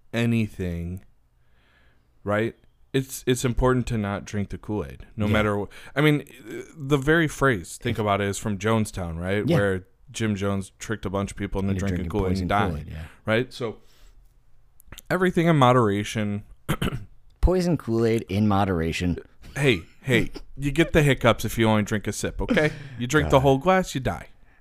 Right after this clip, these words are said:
Speaker 2: I would have a tr-, I would have trouble if it were the grape flavored Kool-Aid.
Speaker 1: I would have trouble. I, I am
Speaker 2: The grape
Speaker 1: not
Speaker 2: is
Speaker 1: a
Speaker 2: good.
Speaker 1: Kool-Aid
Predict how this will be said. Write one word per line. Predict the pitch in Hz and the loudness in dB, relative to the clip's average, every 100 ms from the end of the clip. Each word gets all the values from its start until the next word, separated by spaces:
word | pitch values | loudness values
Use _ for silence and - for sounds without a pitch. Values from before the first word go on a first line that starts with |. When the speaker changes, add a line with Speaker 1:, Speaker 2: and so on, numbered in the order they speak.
| - | -6
Speaker 2:
I | 104 139 | 0 2
would | 185 | 4
have | 175 156 | 2 0
a | |
tr-, | - - 101 | -2 -6 -6
I | 104 | -2
would | 107 | 0
have | 120 120 | 0 -2
trouble | - 104 98 98 113 120 131 - | -8 -4 -2 0 0 0 -2 -6
if | 95 | -8
it | 90 | -6
were | 85 | -6
the | 80 | -6
grape | 73 82 78 - | -6 -6 -6 -8
flavored | 87 65 71 | -12 -10 -10
Kool-Aid. | - 67 62 69 - - - | -12 -14 -14 -16 -18 -20 -10
Speaker 1:
I | 98 113 | 0 4
would | 135 | 4
have | 143 123 | 4 0
trouble. | - 120 113 110 - - | 0 -2 0 -2 -6 -16
I, | - 139 151 147 113 | -10 -2 -2 -2 -6
I | 107 | -2
am | 123 127 117 104 | 2 2 0 0
Speaker 2:
The | 104 | 0
grape | 98 101 101 | 2 2 2
Speaker 1:
not | 87 | -2
Speaker 2:
is | |
Speaker 1:
a | 101 | -4
Speaker 2:
good. | 87 | -2
Speaker 1:
Kool-Aid | 104 101 90 85 | 0 0 -2 -6